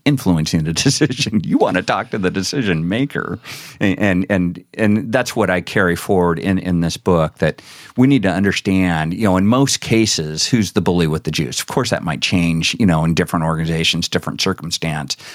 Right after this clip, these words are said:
But in most cases, who's the bully with the juice?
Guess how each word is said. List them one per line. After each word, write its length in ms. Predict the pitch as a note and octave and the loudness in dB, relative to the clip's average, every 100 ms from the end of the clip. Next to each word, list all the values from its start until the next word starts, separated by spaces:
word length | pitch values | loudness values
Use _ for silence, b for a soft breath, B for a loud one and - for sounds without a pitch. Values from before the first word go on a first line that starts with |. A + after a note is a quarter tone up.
| B | B
But 100 | C3 | 0
in 80 | E3 | 2
most 320 | F3 F#3+ - | 4 4 2
cases, 640 | - F2 E2 - E2+ E2 b b | 0 0 2 -2 -2 -6 b b
who's 180 | F#3+ D#3+ | 0 0
the 60 | A#2+ | 2
bully 260 | G#2+ G#2 F2+ | 2 4 4
with 180 | F2 | 2
the 80 | D#2+ | -2
juice? 520 | D2+ F2+ D2+ D2+ - | 0 0 0 -2 -4